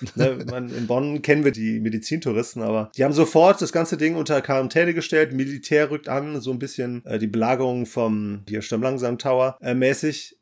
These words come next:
Speaker 1: Und wir verfolgen dann halt so ein paar, paar Nebengeschichten von ein paar freaking Figuren, betrunkene Patienten, dann so ein bisschen Chauvinismus, äh, weil lustigerweise ist hier das komplette Personal weiblich, also alle Ärzte sind weiblich.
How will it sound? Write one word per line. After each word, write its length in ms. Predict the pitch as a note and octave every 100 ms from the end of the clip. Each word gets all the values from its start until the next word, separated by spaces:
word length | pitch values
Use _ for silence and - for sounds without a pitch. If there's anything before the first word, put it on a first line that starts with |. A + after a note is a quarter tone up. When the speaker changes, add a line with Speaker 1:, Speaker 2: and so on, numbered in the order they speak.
| _
Speaker 1:
Und 600 | - B2+ C3 C3 C3+ - B2
wir 100 | C3
verfolgen 440 | D3 - D#3+ F#3
dann 140 | E3 C#3+
halt 120 | D3+
so 60 | D3
ein 60 |
paar, 440 | C#3 D#3 D#3 D3+ - -
paar 160 | C#3+
Nebengeschichten 720 | C#3 D3+ F3+ D#3+ - D#3+ D#3
von 220 | D#3 D3+ C#3
ein 40 |
paar 400 | C#3+ C#3+ C#3 D3 C#3+
freaking 580 | - - - D#3 D#3 C3
Figuren, 380 | C3 B2 D3+ C3+
betrunkene 560 | A#2+ D3 D3 C#3+ C#3
Patienten, 960 | C#3 C3 - C3 C3 - B2+ B2+ B2 B2
dann 320 | A#2 A2+ A#2+
so 80 | A#2
ein 80 | A#2
bisschen 840 | A#2 - B2+ A#2+ A#2+ A2+ A#2 A2+
Chauvinismus, 960 | A2 B2+ A#2+ A#2+ C#3 - C3 B2 - -
äh, 180 | - A2+
weil 140 | A#2 B2
lustigerweise 680 | B2+ B2+ A#2+ A#2+ A#2+ A#2+
ist 180 | B2 -
hier 100 | C3
das 160 | A#2 -
komplette 840 | A#2 C3 - C3 A#2+ A#2 A2+ A2 -
Personal 640 | A#2+ A2 A2+ A#2 A#2 G#2+
weiblich, 500 | A2 - E3 - -
also 140 | A2
alle 200 | A#2+ D#3
Ärzte 360 | E3 D#3 - C3
sind 180 | B2+ A2+
weiblich. 420 | B2+ F#3 A3